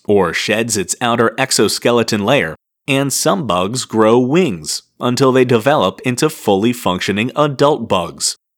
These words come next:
The best examples of these include dragonflies, grasshoppers, and cockroaches. So, like I said,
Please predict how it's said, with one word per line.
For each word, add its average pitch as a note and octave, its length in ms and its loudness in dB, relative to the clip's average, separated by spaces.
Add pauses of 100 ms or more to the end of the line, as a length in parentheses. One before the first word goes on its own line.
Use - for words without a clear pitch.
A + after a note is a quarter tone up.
(460)
The G#2 100 0
best A#2 280 -2
examples A#2+ 520 -2
of F#2+ 120 -2
these B2 320 -2
include F#2+ 480 -2
dragonflies, C3 960 -2 (180)
grasshoppers, F#2 960 -2
and C#3 240 -4
cockroaches. B2 800 -2 (880)
So, D3 400 0
like E3+ 280 -2
I A#2 120 4
said, G2+ 500 0